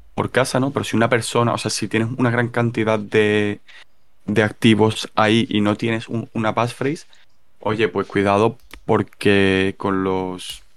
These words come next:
aparatos, eh, suficientes pueden llegar a coger tus activos y,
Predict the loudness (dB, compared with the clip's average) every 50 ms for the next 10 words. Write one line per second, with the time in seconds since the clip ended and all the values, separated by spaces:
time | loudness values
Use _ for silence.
0 | -12 -2 -2 0 0 2 2 2 2 2 0 -2 -6 -12 -4 0 0 2 2 2
1 | 0 -2 -4 -8 -10 -10 -10 -10 -10 -8 -6 -4 -4 -4 -4 -6 -8 -8 -8 -12
2 | -20 -20 -20 -20 -20 -20 -10 -4 -2 -2 -2 0 0 0 0 0 0 0 -2 -2
3 | 0 2 2 4 4 2 2 0 -2 -10 -16 -20 -4 0 0 0 2 0 -4 -2
4 | 0 0 0 2 0 -4 -2 -2 -4 -4 -2 2 2 2 2 2 -2 -6 -10 -8
5 | -2 -2 -2 0 0 -2 -2 -2 -4